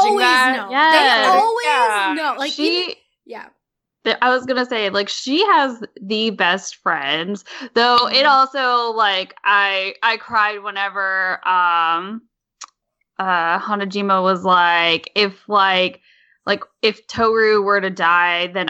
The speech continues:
Speaker 3: I would want, like, my memories erased because I couldn't
Speaker 2: Yeah.
Speaker 3: bear the
Speaker 1: Yeah.
Speaker 3: pain." And I was like, "Oh my gosh,"
Speaker 2: <laughs>
Speaker 3: like, <laughs> that's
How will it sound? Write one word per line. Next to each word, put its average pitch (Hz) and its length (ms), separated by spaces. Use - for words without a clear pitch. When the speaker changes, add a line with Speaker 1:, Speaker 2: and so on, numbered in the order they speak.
Speaker 3:
I 190 180
would 190 180
want, 180 280
like, 156 320
my 180 240
memories 170 540
erased 165 360
because 180 220
I 233 80
couldn't 233 160
Speaker 2:
Yeah. 214 160
Speaker 3:
bear 170 160
the 165 80
Speaker 1:
Yeah. 208 180
Speaker 3:
pain." 180 260
And 185 80
I 185 140
was 214 160
like, 208 320
"Oh 202 240
my 220 300
gosh," 190 560
Speaker 2:
<laughs> - 0
Speaker 3:
like, 226 440
<laughs> - 1000
that's 214 340